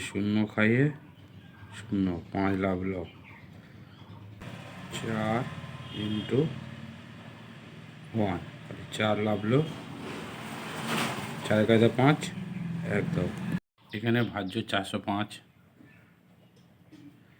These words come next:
ভাজক চার, ভাগফল হচ্ছে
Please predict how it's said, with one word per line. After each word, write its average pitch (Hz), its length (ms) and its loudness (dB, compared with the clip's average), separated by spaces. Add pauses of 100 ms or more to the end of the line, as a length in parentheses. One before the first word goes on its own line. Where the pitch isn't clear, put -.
(520)
ভাজক 98 320 0 (120)
চার, 98 260 6 (2250)
ভাগফল - 520 0
হচ্ছে 98 300 0